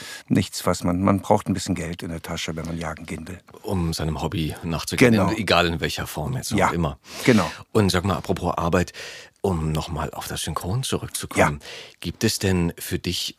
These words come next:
Speaker 2: so eins, zwei, drei, äh, Produktionen, m-, mit, bei denen du sagen würdest, unsere Hörerschaft dich besonders gut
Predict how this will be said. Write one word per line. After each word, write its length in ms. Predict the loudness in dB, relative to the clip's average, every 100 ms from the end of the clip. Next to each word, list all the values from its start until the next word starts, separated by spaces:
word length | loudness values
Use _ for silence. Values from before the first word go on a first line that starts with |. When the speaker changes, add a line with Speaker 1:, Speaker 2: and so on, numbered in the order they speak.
| -8
Speaker 2:
so 460 | -4 -2 -2 -4 -6
eins, 580 | -6 -4 -2 -2 -4 -4
zwei, 640 | -4 -4 -4 -2 0 0
drei, 320 | -2 -4 -2 0
äh, 520 | 2 0 0 -2 -6
Produktionen, 1300 | -6 -4 -2 -2 -2 0 2 4 6 6 6 4 0
m-, 480 | -2 -2 -2 -2
mit, 160 | 0 0
bei 100 | 0
denen 360 | 4 4 6 6
du 300 | 4 4 2 -2 -14 -16
sagen 420 | -6 -2 0 0 -2
würdest, 500 | -4 -4 -6 -6 -10 -16
unsere 400 | -8 -4 -2 0
Hörerschaft 800 | 0 0 -2 -2 -4 -6 -8 -2
dich 280 | -2 -2 -6
besonders 600 | -2 0 0 0 -2 -4
gut 300 | -2 -2 -4